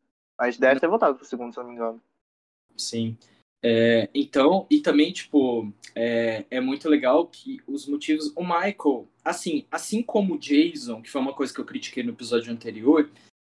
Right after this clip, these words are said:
Speaker 2: o Michael, ele mata sem motivo, ele é uma máquina de matar. Então, assim, pra um slasher básico, não tô dizendo que é, mas pra um slasher básico, ok, matando por matar, blá, blá, blá,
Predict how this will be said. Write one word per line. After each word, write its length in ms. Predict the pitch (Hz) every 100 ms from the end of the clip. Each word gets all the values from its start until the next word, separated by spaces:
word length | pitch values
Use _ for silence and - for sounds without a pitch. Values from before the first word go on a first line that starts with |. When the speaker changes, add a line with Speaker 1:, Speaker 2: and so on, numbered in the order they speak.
| _
Speaker 2:
o 60 | -
Michael, 600 | 175 180 208 - 165 147
ele 280 | 170 175 190
mata 460 | 196 190 190 - 202 - _ _ -
sem 160 | - 185
motivo, 440 | 208 - 208 - -
ele 140 | 190
é 40 |
uma 160 | 202 214
máquina 380 | 196 202 - 202
de 120 | 196
matar. 440 | 196 196 170 156 - - _ -
Então, 260 | 170 214 214
assim, 280 | 214 165
pra 160 | 151 214
um 100 | 294
slasher 600 | 202 180 156 - 156 127 _ _ _ _ _
básico, 580 | 117 139 139 120 - -
não 140 | 127 131
tô 100 | 135
dizendo 280 | 127 135
que 160 | 131 165
é, 120 | - _ - _ _
mas 340 | 135 170 208
pra 120 | - 156
um 20 |
slasher 320 | 147 - 123
básico, 400 | 147 - - -
ok, 480 | - 190 214 180 151 143
matando 320 | 147 156 139
por 100 | 156
matar, 400 | 175 - 185 180
blá, 120 | 175
blá, 120 | 175
blá, 100 | 170